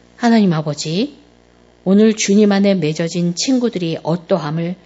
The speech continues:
말씀으로 가르쳐 주시니 감사합니다. 세상 친구들은 나를 이용하고 이해타산이라도 조금이라도 맞지 않으면 배신하지만 주님 안에 믿음으로 맺어진 친구들은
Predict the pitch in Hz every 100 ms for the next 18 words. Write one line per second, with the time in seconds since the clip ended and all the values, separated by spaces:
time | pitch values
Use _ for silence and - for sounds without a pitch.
0 | _ _ - 139 196 - 220 202 208 208
1 | 196 196 202 196 175 170 165 165 156 160
2 | 156 147 143 147 151 - _ _ _ _
3 | _ _ _ _ _ _ - - 277 269
4 | 254 - 262 240 233 175 175 170 175 170
5 | 151 185 190 180 180 175 160 151 151 156
6 | 160 _ _ _ _ _ 180 214 240 240
7 | 247 247 226 202 185 180 - _ _ _
8 | _ - 185 262 254 214 190 175 156 -
9 | 185 160 175 170 160 160 156 147 170 220
10 | 180 143 196 208 131 _ _ _ _ -
11 | - - - - 247 269 - 180 185 185
12 | 185 202 _ _ _ _ 180 196 240 247
13 | 269 208 180 190 190 190 190 - 240 226
14 | 175 151 226